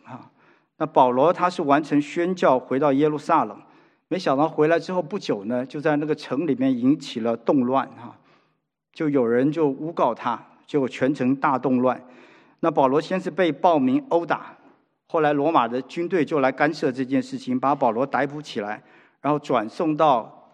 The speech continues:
该萨利亚，一关就是三年。那先后有很多人审问他，因为犹太人到罗马的巡抚面前去控告他，所以一开始是罗马的巡抚，名字叫做菲利斯，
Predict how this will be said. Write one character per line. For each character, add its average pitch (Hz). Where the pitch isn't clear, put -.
该 160
萨 156
利 160
亚， 123
一 175
关 160
就 160
是 127
三 160
年。 113
那 160
先 185
后 190
有 147
很 139
多 147
人 147
审 113
问 143
他， 117
因 170
为 165
犹 127
太 185
人 135
到 139
罗 127
马 131
的 110
巡 139
抚 -
面 135
前 123
去 131
控 151
告 120
他， 113
所 160
以 123
一 180
开 185
始 170
是 127
罗 147
马 131
的 131
巡 135
抚， 143
名 120
字 131
叫 139
做 123
菲 160
利 160
斯， -